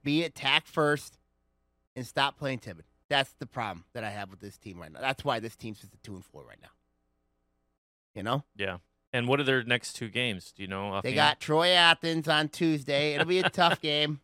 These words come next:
Speaker 2: Right.
Speaker 1: But actually, it's kinda funny. They match up better to Troy Athens than anybody
Speaker 2: Really?
Speaker 1: in the league right now. Um, and then, um, and then they play Troy on Friday. So that's gonna be really, really interesting.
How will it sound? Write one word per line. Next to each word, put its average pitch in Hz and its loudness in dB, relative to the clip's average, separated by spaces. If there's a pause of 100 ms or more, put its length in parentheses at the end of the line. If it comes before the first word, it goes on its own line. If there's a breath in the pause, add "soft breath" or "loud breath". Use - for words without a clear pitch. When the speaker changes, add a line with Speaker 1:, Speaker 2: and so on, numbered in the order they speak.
Speaker 2:
Right. 113 2
Speaker 1:
But 165 6
actually, 190 8
it's 151 -4
kinda 160 -2
funny. 190 0
They 143 -2
match 160 0
up 139 0
better 156 0
to 110 -14
Troy 135 -2
Athens 135 -6
than 135 -4
anybody 139 0
Speaker 2:
Really? 143 6
Speaker 1:
in - -4
the - -
league 156 -6
right 82 -12
now. 73 -18 (720)
Um, 139 4
and 151 4
then, 180 8
um, 160 10 (420)
and 135 -4
then 165 2
they 170 2
play 151 -2
Troy 165 4
on 147 4
Friday. 139 0 (280)
So 117 -8
that's 135 0
gonna 151 0
be 127 -4
really, 127 0
really 110 -6
interesting. - -18